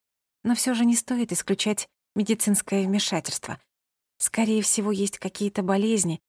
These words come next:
и доктор Маскати сможет вам помочь».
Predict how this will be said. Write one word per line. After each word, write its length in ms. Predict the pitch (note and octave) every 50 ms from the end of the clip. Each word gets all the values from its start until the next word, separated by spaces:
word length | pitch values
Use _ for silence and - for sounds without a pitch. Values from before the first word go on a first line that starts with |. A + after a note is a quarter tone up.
| _ _ _ _ _
и 100 | - A#3
доктор 280 | G#3+ B3+ B3 - - A#3
Маскати 480 | A#3 A#3+ A#3+ B3 - - B3 A#3+ - A3+
сможет 440 | - - A#3+ B3 B3+ A3+ G3+ -
вам 140 | F3 F3 E3+
помочь». 480 | E3+ F3+ F3 E3 D#3 D3 D#3 - -